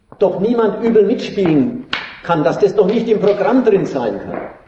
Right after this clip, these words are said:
Und dass es also ein Selbstwiderspruch sein muss, wenn irgendwer einem was zuleide tut,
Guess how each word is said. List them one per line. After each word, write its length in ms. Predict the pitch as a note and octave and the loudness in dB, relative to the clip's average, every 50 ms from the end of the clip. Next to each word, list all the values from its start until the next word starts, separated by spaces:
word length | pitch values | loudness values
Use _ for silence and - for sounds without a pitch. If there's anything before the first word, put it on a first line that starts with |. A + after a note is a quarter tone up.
| - - - - - | -20 -20 -16 -6 -4
Und 120 | F#3+ F3+ | 0 0
dass 120 | G3+ G3 A3 | 2 2 2
es 180 | G3+ - - | 0 0 2
also 260 | - A3 - A3 - | 0 2 2 2 -2
ein 160 | - F3 E3 D3+ | -2 -4 -4 -4
Selbstwiderspruch 1000 | - - A3 C#4 C4 B3+ - - A#3+ A#3 G#3+ F#3+ E3 - - - E3 D#3 - D3+ | 0 0 0 0 0 -2 -8 -6 0 2 2 2 2 0 -2 -2 0 -2 -2 -2
sein 380 | - - D3 C3+ C#3 C#3 B2+ | -4 -4 -2 0 0 0 2
muss, 500 | C3 C3 A#2+ G#2 - - - - - _ _ _ _ - - | 0 0 0 -2 -6 -12 -14 -18 -20 _ _ _ _ -8 -2
wenn 240 | E3+ F#3 G3 F#3+ F#3+ | 0 0 0 0 0
irgendwer 580 | A#3+ B3+ B3+ B3+ B3 G3+ D3+ E3+ G3 G#3+ - | 2 2 2 2 0 0 2 0 0 0 0
einem 160 | F#3+ G3 G3 F#3+ | -2 -2 0 0
was 200 | F#3+ F#3 - - | 0 -2 -2 -6
zuleide 500 | G3 D#3 D#3 D#3 G3+ - G#3 G3 - - | -4 -2 -2 0 0 0 0 -2 -4 -4
tut, 300 | - A#2 G#2 F#2 - | -6 -6 -6 -6 -6